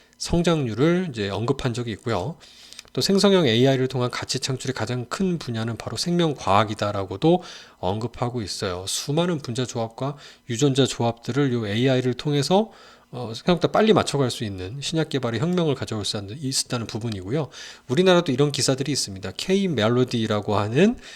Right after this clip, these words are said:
국가 과제를 론칭하고 있는데, 이게 이 회 멜로디라는 서비스를 벤치마킹 한 거라고 하고요.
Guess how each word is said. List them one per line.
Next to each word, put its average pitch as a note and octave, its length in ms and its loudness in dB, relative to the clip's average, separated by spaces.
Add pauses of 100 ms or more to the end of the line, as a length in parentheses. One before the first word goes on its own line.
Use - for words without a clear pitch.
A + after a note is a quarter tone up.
(180)
국가 B2 280 4
과제를 G#2+ 680 0
론칭하고 A#2 460 -2
있는데, G2+ 240 -8
이게 A2+ 300 0
이 A#2 300 0
회 D3 180 10
멜로디라는 B2+ 720 2 (460)
서비스를 D#3+ 540 2
벤치마킹 C#3 580 -2
한 C#3+ 100 2
거라고 B2 300 0
하고요. B2+ 380 2